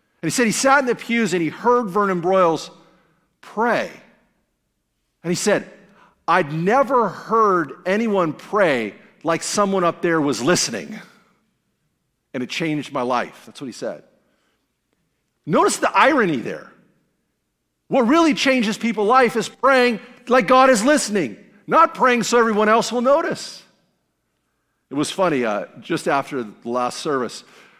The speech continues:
an older congregation member came up to me and said, "I, I went to that church under Broyles, and she could pray." That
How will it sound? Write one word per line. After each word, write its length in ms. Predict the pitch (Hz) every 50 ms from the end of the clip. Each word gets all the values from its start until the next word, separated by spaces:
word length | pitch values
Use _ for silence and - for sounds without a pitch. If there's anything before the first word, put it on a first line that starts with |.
| _ _ _ _ _ _ _ _
an 80 | - 120
older 180 | 135 139 131 123
congregation 500 | - 156 139 120 123 131 123 - 135 127
member 180 | 120 113 113
came 160 | - - 120
up 100 | 123 117
to 80 | - -
me 60 | 131
and 80 | 120 104
said, 180 | - 135 117
"I, 160 | 110 127 139 - _ _ -
I 100 | - 135
went 240 | 127 131 175 214 -
to 100 | - 156
that 200 | 123 120 113 -
church 460 | - - 180 185 151 117 - - - - -
under 140 | 131 127 127
Broyles, 460 | 117 110 147 175 202 196 170 143 - _ _ _ _ _ _ _ _ _ _ _ _ -
and 200 | 110 104 98 85
she 520 | - - - - - - - - 104 104 _ _ _ _ _ _ _ _ _ _ _
could 120 | - 113
pray." 480 | - - 180 196 196 190 175 170 165 - - - - _ _ _ _ _ _ _ _ _ _ _ _ _ _ _ _ _ _ _ _ _ _ _ _ _ _ _ _ _ _ _ _ _ _ _ _ _ _ _ _ _ -
That 240 | 175 202 233 240